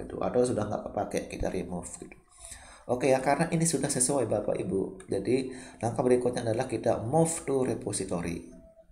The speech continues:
Oke ya, nih tinggal klik aja move to repository. Oke,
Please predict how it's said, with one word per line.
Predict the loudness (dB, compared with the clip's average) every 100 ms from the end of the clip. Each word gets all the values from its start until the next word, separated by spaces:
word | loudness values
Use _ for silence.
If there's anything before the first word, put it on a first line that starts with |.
| -20 _ _ -20 -20 -20 -12
Oke | -2 0 0
ya, | -4 -10 -12 -12 -10 -10 -4
nih | -2 -2 -4
tinggal | -4 -4
klik | -2 -2
aja | 0 0
move | -2 -4 -4
to | -6
repository. | -6 -6 -6 -4 -4 -4 -8 -12 -16 -18 -20 -18 -18 -20 -20 -20 -20 -20 0 4
Oke, | 6 4 -6